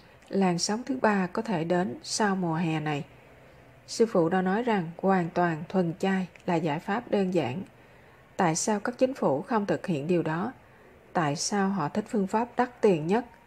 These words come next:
chẳng hạn như nghiên cứu thuốc vaccine? Bởi vì họ tiếp tục ăn thịt, đó là lý do. Vận động hành lang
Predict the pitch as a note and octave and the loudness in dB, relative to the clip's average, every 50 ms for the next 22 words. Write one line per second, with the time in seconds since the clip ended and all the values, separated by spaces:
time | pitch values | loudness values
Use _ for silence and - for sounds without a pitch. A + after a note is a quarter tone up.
0 | - - F3+ E3+ D#3+ F3+ A3 A#3 G#3 E3+ C3+ B2 C#3+ D#3+ F3+ F#3+ G3 F#3+ F#3 F3+ | -6 -2 0 0 0 0 0 0 0 0 0 -2 -2 -2 2 2 2 2 2 2
1 | F#3 G3 G3 F#3 F3 F#3 - G3 G3+ A3 B3 C4 - B3 A#3 B3 - - A#3+ A#3+ | 4 4 4 4 2 0 2 2 2 2 2 -2 -2 -4 -4 -2 -2 -4 -4 -4
2 | - - - G#3 G3 G3 G3 - - - - - _ _ - - - - - - | -4 -2 0 2 2 2 0 -4 -12 -20 -20 -20 _ _ -20 -20 -20 -20 -20 -20
3 | - - _ _ _ _ _ _ _ _ - - - - - - - - - E3+ | -20 -20 _ _ _ _ _ _ _ _ -20 -20 -20 -20 -20 -20 -10 -4 -2 0
4 | D#3 D#3+ F#3+ A#3 A3 F#3 E3 E3+ F3 C#3+ C#3+ - - G#3 A3 - - F3+ - - | 0 0 2 2 2 2 2 0 -2 -4 -4 -2 -2 -2 -2 0 -2 -2 -2 -2
5 | - - F#3 E3+ - F#3 E3 - - - - - - - - - - F3+ E3 E3+ | -4 -4 -4 -4 -4 -6 -6 -8 -10 -20 -20 -20 -20 -20 -12 -6 -4 -2 -2 -2
6 | F#3+ G#3+ A#3 G3+ C#3+ D3 E3+ G3 G3 G#3+ G3 F3+ D#3 E3 - - - - - - | -2 -2 -2 0 0 0 0 0 0 0 0 0 -2 -4 -10 -14 -20 -20 -20 -20
7 | - - - - - - - - - - G3+ F3+ E3+ E3+ F#3 F3 D3+ C#3 D#3+ G3 | -20 -20 -20 -20 -20 -20 -20 -8 0 2 4 4 4 4 4 4 2 2 0 0
8 | G#3+ G3 F3+ F3+ F#3+ G3+ G3+ G3 | 0 2 2 2 2 2 2 0